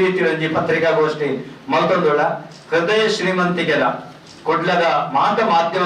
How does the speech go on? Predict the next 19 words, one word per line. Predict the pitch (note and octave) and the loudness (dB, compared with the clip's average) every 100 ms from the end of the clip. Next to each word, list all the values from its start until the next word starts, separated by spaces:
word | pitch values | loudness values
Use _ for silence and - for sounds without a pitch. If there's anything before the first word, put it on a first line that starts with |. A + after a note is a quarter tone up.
| D#3+ | -2
ಮಿತ್ರರು | D3+ D3+ C#3+ - - - - - - | -2 0 0 -2 -6 -12 -20 -14 -4
ದಯಮಲ್ತದು | - G3+ G3 G3 G3 G3+ G3+ | 0 2 0 0 -2 -2 -2
ತುಳು | - A#3 - G3 | 0 2 2 2
ಚಲನಚಿತ್ರ | F#3 F3+ F3 D#3+ E3 D#3 | 0 0 -2 0 2 2
ಆಯ್ನ | D#3 D3 D3+ | 0 -4 -8
ಚಿತ್ರ | D3 C#3+ | -6 -4
ಒಂದೇನು | C#3 - - A#2+ - - - - | 0 0 0 -2 -8 -16 -6 0
ಗೆಲ್ಲದು | F#3+ A3 G#3+ F3+ | 2 2 2 0
ಕೊರ್ಪರೆ | D#3+ - D#3 D3+ D3 | 0 0 2 0 0
ಪಂಡದು | D#3 F#3 C#3+ C3 - - D3+ | -2 0 0 -2 -6 -10 -2
ಇಡೀ | F3 A3+ G#3 | 2 2 2
ತಂಡದ | - F#3+ F#3+ E3+ | 2 2 0 0
ಪರವಾದಿ | D#3 D3+ - F#3+ | 0 0 0 0
ಅನ್ನಿಕಲ್ದ | D3+ D3+ C#3+ C3+ | 0 -2 0 0
ವಿನಮ್ರವಾದ | D#3 E3+ D#3+ D3+ C#3+ D#3 - - - - | 2 2 0 0 0 0 -4 -8 -14 -4
ವಿನಂತಿ | D#3+ F3+ E3 D3+ | 0 0 2 0
ಮಲ್ತೊಂದುಲ್ಲೆ. | C3 B2 A#2 A2+ A2 - - - - - D3+ | 0 0 -2 -2 -6 -14 -20 -20 -20 -10 -2
ನಿಗಲ | E3+ G#3+ G3+ F3 - | 2 2 2 2 0
ಆಸಕ್ತಿ | F3+ F#3 - | 0 -2 -4